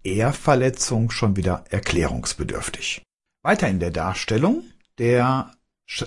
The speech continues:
Satisfaktionstheorie Anselms geht es um den Begriff der Gerechtigkeit. Jetzt spielt der Begriff der Ehre nämlich eine große Rolle. Und der tritt im Grunde an die Stelle, die wir heute mit dem Wort Gerechtigkeit umschreiben.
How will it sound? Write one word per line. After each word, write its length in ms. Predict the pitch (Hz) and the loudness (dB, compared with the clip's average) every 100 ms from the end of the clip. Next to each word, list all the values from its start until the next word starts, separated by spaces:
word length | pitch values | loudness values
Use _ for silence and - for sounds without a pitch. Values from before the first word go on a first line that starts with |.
| - | -2
Satisfaktionstheorie 1300 | 123 127 - 107 - 120 131 180 - 135 135 131 - | -2 -2 -4 -4 -2 0 2 0 0 0 0 0 -4
Anselms 760 | 90 87 82 110 196 - - - _ _ | -4 -2 0 0 0 -2 -8 -12 _ _
geht 160 | 98 123 | -8 -6
es 120 | 123 | -2
um 80 | 131 | 0
den 120 | 143 | 0
Begriff 340 | 147 - 156 | 0 0 0
der 120 | - 165 | 0 2
Gerechtigkeit. 1040 | 185 160 156 - - - - - - - _ _ _ - | 4 4 2 -4 -12 -12 -12 -14 -20 -20 _ _ _ -12
Jetzt 80 | - | -10
spielt 240 | - 165 | -4 2
der 80 | 175 | 2
Begriff 300 | 143 151 160 | 2 -2 0
der 140 | 139 | 0
Ehre 260 | 104 160 131 | 4 4 4
nämlich 340 | 85 76 78 | 0 -4 -6
eine 140 | 82 87 | -4 -4
große 340 | 80 90 - | -4 -4 -4
Rolle. 400 | 85 85 76 - _ - - - | -2 -4 -4 -10 _ -20 -20 -8
Und 120 | 113 | 2
der 320 | 120 120 - | 4 4 0
tritt 320 | - 151 160 | -4 0 0
im 100 | 147 | 0
Grunde 360 | 117 131 165 170 | 2 4 6 4
an 160 | 113 120 | 0 0
die 160 | 214 | 0
Stelle, 400 | - 143 117 143 | -2 0 2 2
die 180 | 131 113 | -2 -4
wir 160 | 101 98 | -2 2
heute 560 | 113 147 185 190 196 - _ | 2 2 2 2 0 -8 _
mit 360 | 143 - - - | -10 -8 -10 -6
dem 160 | 135 | -2
Wort 320 | 120 113 - - | 0 0 -2 -4
Gerechtigkeit 720 | 113 170 185 - - 95 - | 2 2 0 -8 -8 -8 -6
umschreiben. 840 | 71 - - - 80 - - - | -4 -2 -2 -6 -8 -10 -12 -16